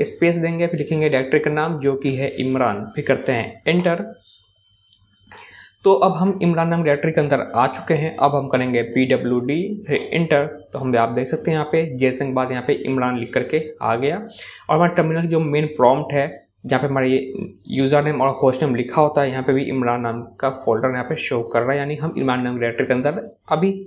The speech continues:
काम कर रहे हैं। अब हम करते हैं एलएस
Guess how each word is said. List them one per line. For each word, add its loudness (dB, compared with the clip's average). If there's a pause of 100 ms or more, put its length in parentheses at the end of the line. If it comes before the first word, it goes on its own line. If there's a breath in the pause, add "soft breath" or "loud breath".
(160)
काम 0 (140)
कर 6
रहे 0
हैं। -6 (560 loud breath)
अब 2 (220)
हम 4
करते 0
हैं 0
एलएस 2